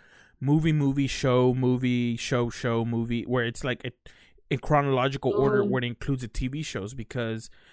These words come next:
Speaker 1: The Mandalorian, you should have already watched if you're watching it in that order.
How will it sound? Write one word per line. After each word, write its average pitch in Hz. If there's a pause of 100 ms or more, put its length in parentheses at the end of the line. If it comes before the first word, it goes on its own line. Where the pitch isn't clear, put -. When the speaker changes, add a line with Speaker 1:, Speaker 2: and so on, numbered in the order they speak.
(200)
Speaker 1:
The 139
Mandalorian, 135
you 139
should 135
have 123
already 120
watched 110
if -
you're 117
watching 104
it 98
in 90
that 98
order. -